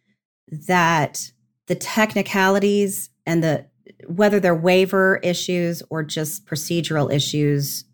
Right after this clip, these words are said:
that are unclear in Texas law, where we're all finding our way, those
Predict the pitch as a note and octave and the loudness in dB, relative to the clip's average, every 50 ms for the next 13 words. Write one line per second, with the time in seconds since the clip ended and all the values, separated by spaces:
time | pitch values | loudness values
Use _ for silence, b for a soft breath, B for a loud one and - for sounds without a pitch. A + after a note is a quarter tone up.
0 | _ - D3+ E3+ E3 D#3+ D3+ - - - _ _ _ - E3+ F3 F3 - - F3 | _ -4 0 0 2 2 2 0 -2 -6 _ _ _ -2 0 0 0 0 0 -2
1 | E3+ D#3 D3 D3 C#3+ - - - D#3 D3 - C#3 C#3 - - C#3 C#3 - C#3+ C#3+ | 0 0 0 0 -2 -2 -4 -4 -4 -4 -4 -4 -6 -6 -6 -8 -6 -4 -2 0
2 | C#3 C#3 C#3+ C#3 - - _ _ _ _ _ _ _ _ - D#3+ E3+ D#3+ E3 - | 0 0 0 -2 -4 -8 _ _ _ _ _ _ _ _ -6 -2 0 0 2 2
3 | D#3+ E3+ E3 - F3 E3+ D#3+ D#3 D#3 D3+ D3 C#3+ C#3 D3+ D3+ C#3+ C#3 C3+ C3+ C#3+ | 4 2 2 2 2 0 2 2 2 2 0 0 2 0 0 0 0 0 0 0
4 | C#3+ D3 - _ _ _ _ _ _ - E3+ G3+ A3 C4 C4+ D4 C#4 - - - | -2 -4 -6 _ _ _ _ _ _ -2 2 4 6 6 6 4 2 0 -4 -8